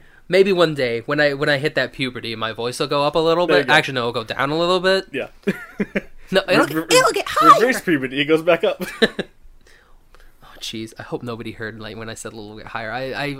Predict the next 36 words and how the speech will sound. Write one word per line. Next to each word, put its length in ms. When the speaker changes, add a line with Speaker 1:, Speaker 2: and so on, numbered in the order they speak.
Speaker 1:
was 160
glad 240
you 40
were 60
talking 380
over 120
that 120
because 180
it 100
sounds 280
really 260
bad. 380
Speaker 2:
<laughs> 400
It 100
was 20
Speaker 1:
Uh, 140
<laughs> 200
it 160
was 300
bad. 320
Uh, 240
but 100
yeah, 140
this 260
is 200
the 280
eighteenth 1040
Japanese 640
animated 680
feature 360
film 480
based 400
off 220
of 160
Dragon 380
Ball. 280